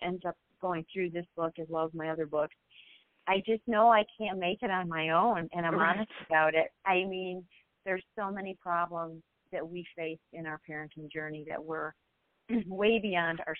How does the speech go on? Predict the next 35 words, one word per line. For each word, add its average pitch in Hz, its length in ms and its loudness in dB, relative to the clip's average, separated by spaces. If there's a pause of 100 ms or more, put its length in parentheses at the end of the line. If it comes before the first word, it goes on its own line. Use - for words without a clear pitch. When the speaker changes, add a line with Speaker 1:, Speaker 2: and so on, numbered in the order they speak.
(140)
Speaker 1:
skill 160 220 -6
and 165 120 -8
ability, 160 580 -6
and 190 100 -6
I 214 100 0
would 226 180 -4
consider 180 360 -12
my 160 140 -10
husband 160 340 -10
and 160 80 -12
I 160 120 -10
pretty 156 300 -10 (220)
skilled. 170 360 4
I - 420 -20
mean, 196 100 -6
he's 196 100 -6
a 190 60 -8
high 185 200 -4
school 185 160 -4
math 175 280 -2 (100)
teacher, 165 440 -6 (680)
has 180 220 -2
been 170 140 -8
for 175 200 -12
thirty 175 180 -6
years. 170 260 -8
He's 160 100 -16
a - 200 -20
coach. 175 360 -2 (120)
He, 185 220 -10
he - 240 -16
does 170 220 -4 (340)
really 170 380 -4
well 151 320 -6
with 160 120 -14